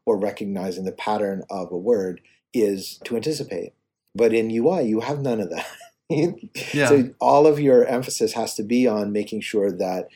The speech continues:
Speaker 1: whatever letter or number you're dealing with, that is completely disambiguated.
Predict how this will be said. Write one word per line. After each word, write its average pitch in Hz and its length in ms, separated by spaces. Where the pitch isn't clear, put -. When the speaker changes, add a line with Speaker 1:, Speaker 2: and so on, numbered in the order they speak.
Speaker 1:
whatever 104 720
letter 101 340
or 95 180
number 98 640
you're 92 300
dealing 127 340
with, 95 220
that - 120
is - 200
completely 98 440
disambiguated. 82 880